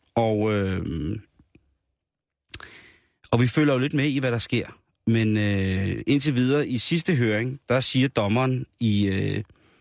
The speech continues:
i, hvad hedder det, Chester Crown Court, der siger hun altså, at, øh, Gale, altså hende, der har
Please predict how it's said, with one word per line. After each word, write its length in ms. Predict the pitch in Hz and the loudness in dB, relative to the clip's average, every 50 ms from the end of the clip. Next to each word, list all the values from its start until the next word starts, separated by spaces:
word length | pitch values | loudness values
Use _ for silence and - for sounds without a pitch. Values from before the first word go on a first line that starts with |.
| - - _ _ _ _ _ _ _ _ _ - | -20 -20 _ _ _ _ _ _ _ _ _ 0
i, 80 | 113 | 2
hvad 100 | 113 110 | 2 4
hedder 140 | 104 110 101 | 4 2 0
det, 120 | 90 95 - | -2 -4 -2
Chester 280 | - 123 123 - 127 | 0 0 0 0 -2
Crown 340 | - - - 110 101 107 113 | -4 -2 -2 0 2 2 0
Court, 380 | - - - 98 104 113 - - | -2 0 0 0 0 0 0 -2
der 60 | 120 | -2
siger 260 | 110 - 117 120 117 | 0 2 2 2 4
hun 160 | 113 117 117 | 4 4 2
altså, 360 | 107 87 60 - - 117 107 - | 2 0 -2 -2 -2 -2 0 0
at, 320 | - 98 98 92 _ - 92 | 0 0 0 0 _ -2 0
øh, 360 | 95 92 85 76 69 64 - - - - - - _ _ _ _ - - - - - - - - - _ - _ _ _ _ _ _ _ _ _ _ _ _ _ _ _ _ _ _ _ _ _ _ _ _ _ _ _ _ _ _ _ _ _ _ _ _ _ _ _ _ _ _ _ _ _ _ _ _ _ _ _ _ _ _ _ _ _ _ _ _ - - | 0 0 0 -2 -2 -4 -4 -6 -8 -8 -10 -12 _ _ _ _ -8 -8 -6 -6 -6 -10 -10 -12 -14 _ -16 _ _ _ _ _ _ _ _ _ _ _ _ _ _ _ _ _ _ _ _ _ _ _ _ _ _ _ _ _ _ _ _ _ _ _ _ _ _ _ _ _ _ _ _ _ _ _ _ _ _ _ _ _ _ _ _ _ _ _ _ -6 0
Gale, 340 | - 117 117 127 135 143 139 _ _ _ _ _ _ _ - | 2 4 4 4 2 0 -4 _ _ _ _ _ _ _ -2
altså 240 | - 98 92 98 98 92 - _ _ | 0 0 2 2 0 -2 -4 _ _
hende, 340 | - 104 104 104 107 104 90 - - - | 0 2 2 4 2 2 0 -4 -6 -4
der 100 | 92 98 | -2 0
har 340 | 104 104 95 92 92 95 - | 0 0 0 0 -2 -4 -6